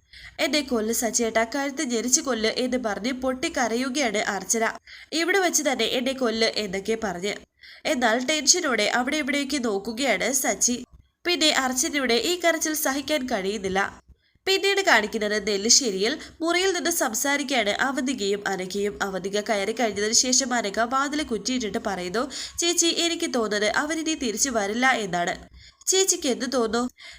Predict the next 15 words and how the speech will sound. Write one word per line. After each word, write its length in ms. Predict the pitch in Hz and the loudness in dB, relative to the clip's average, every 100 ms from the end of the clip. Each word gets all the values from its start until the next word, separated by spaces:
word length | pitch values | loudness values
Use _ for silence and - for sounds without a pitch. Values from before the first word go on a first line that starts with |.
| - | -2
നിനക്ക് 300 | 320 359 349 | 0 0 0
എന്താണ് 380 | 254 254 311 240 | 0 2 2 2
ഇപ്പോൾ 400 | - 262 269 262 | 0 0 0 2
അങ്ങനെ 300 | 254 277 359 | 0 0 0
തോന്നാൻ 360 | 359 320 320 - | 0 2 0 0
കാരണമെന്ന്?" 480 | 226 214 226 233 208 | 0 0 -2 -2 -2
അവന്തിക 360 | 196 196 233 | 0 -2 -2
ചോദിച്ചപ്പോൾ 640 | 269 - 247 294 214 226 254 - - | -2 -4 -2 -2 0 -2 -2 -8 0
അനഘ 300 | 302 320 339 339 | 2 2 0 0
പറയുന്നുണ്ട്, 560 | 208 202 202 175 214 233 | 0 -2 -4 -2 -4 -2
"കാരണം 420 | 277 277 285 285 | -2 -2 -2 -2
അതൊരു 240 | 277 254 254 | 0 0 -2
പ്ലാനിങ് 520 | 262 277 285 285 311 | -2 -2 -2 -2 -2
ആയിട്ടുള്ള 400 | 285 247 214 214 - - - - - - - | -2 0 0 -2 -6 -20 -20 -20 -20 -10 -4
സംഭവമാണ്. 680 | - 311 254 294 202 190 | 0 0 2 2 2 2